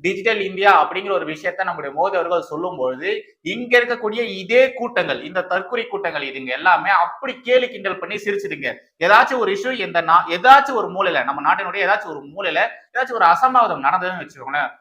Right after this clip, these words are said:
உடனே, "இதுதான் டிஜிட்டல் இந்தியாவா, இதுக்காக தான் நீங்க டிஜிட்டல் இந்தியாவை கொண்டு வந்தீங்களா, பாருங்க டிஜிட்டல் இந்தியாவை" அப்படிங்கிற மாதிரி சொந்த நாட்டுக்கு எதிராகவே இவனுங்க பேசிட்டு வந்துட்டு இருந்தானுங்க.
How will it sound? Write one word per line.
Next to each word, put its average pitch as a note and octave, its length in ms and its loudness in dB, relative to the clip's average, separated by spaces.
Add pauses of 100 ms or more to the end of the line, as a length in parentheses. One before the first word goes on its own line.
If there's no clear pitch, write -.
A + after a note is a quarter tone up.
உடனே, A3 320 -2
"இதுதான் F#3 360 -2
டிஜிட்டல் C#3+ 360 -6
இந்தியாவா, A2+ 440 -4 (320)
இதுக்காக G3+ 360 6
தான் G3+ 140 6
நீங்க D#3+ 160 -4
டிஜிட்டல் D#3 340 -4
இந்தியாவை B2 280 -2
கொண்டு C3+ 200 -10
வந்தீங்களா, B2+ 360 -2 (240)
பாருங்க G#3 420 6
டிஜிட்டல் D#3+ 340 -2
இந்தியாவை" C3+ 460 0 (100)
அப்படிங்கிற B2 420 -10
மாதிரி B2+ 240 -10 (100)
சொந்த C4+ 440 -2 (240)
நாட்டுக்கு D3+ 600 0
எதிராகவே C3+ 640 0 (460)
இவனுங்க G3+ 380 -2 (460)
பேசிட்டு G3+ 340 -2
வந்துட்டு C3+ 220 -6
இருந்தானுங்க. A#2 320 -6